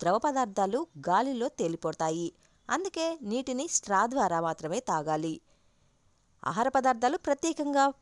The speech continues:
ప్యాక్ చేసిన ఫుడ్ బాక్సుల్లో అందుబాటులో ఉంటాయి. పొడి ఆహారాన్ని నీటితో కలిపి తినాలి. అంతేకాకుండా అక్కడున్న వాతావరణ నియంత్రణ పరిస్థితుల వల్ల తాజా ఆహారం అనేది ఎక్కువ రోజులు నిల్వ ఉండదు. అంతరిక్ష కేంద్రంలో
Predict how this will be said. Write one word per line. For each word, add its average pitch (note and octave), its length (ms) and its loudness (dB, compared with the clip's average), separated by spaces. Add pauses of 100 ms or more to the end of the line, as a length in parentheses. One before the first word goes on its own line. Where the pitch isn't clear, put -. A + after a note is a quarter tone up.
(140)
ప్యాక్ A#3 260 2
చేసిన B3 340 -2 (360)
ఫుడ్ C#4 200 -4
బాక్సుల్లో C4+ 480 2
అందుబాటులో A#3 560 0
ఉంటాయి. E3+ 300 -4 (220)
పొడి G3+ 220 -2 (120)
ఆహారాన్ని C4 540 0
నీటితో C4 420 -2
కలిపి E3 280 -2
తినాలి. F3 360 -2 (260)
అంతేకాకుండా A#3+ 600 0 (120)
అక్కడున్న B3+ 360 0 (120)
వాతావరణ C4 560 2 (100)
నియంత్రణ A#3+ 320 -2 (100)
పరిస్థితుల G#3 480 -4
వల్ల G#3 160 0 (220)
తాజా C#4 340 2
ఆహారం A#3+ 380 -2
అనేది A3 260 -4 (140)
ఎక్కువ C#4 260 -2
రోజులు G3 360 -4
నిల్వ E3 180 -4 (100)
ఉండదు. E3 260 -2 (480)
అంతరిక్ష A3 440 -4
కేంద్రంలో C#4 380 -4